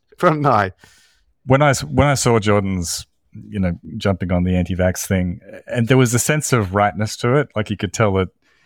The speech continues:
Speaker 2: he was comfortable and he, the jigsaw puzzles fitted into place with this satisfying click. And one of the standard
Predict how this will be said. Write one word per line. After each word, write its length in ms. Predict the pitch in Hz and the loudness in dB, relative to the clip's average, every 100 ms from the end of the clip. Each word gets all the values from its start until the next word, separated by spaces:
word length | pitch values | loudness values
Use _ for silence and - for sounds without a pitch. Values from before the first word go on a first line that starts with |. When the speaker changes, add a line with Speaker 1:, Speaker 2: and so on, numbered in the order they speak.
| _ | _
Speaker 2:
he 100 | - | -2
was 120 | 101 92 | -2 0
comfortable 500 | 117 107 101 110 101 | -2 -2 -4 -2 0
and 100 | 95 | -2
he, 60 | - | -6
the 80 | 117 | -4
jigsaw 360 | 120 139 - 123 | -2 0 0 -2
puzzles 440 | - 104 101 92 - - - | 0 -2 -2 -6 -10 -20 -10
fitted 240 | - 104 | -4 -2
into 140 | 92 90 | -2 -4
place 400 | - 95 87 - | 0 0 0 -6
with 140 | 95 | -8
this 160 | 95 - | -8 -4
satisfying 600 | 104 92 - 98 90 85 | -2 -4 -6 -6 -4 -4
click. 360 | - 90 - _ - _ | -2 -2 -4 _ -20 _
And 280 | 104 98 92 - | -2 -2 -2 -10
one 380 | 120 104 113 113 | -10 -2 0 0
of 160 | 101 - | -2 -2
the 80 | 101 | -4
standard 640 | - 117 113 107 104 95 | 0 0 2 4 2 0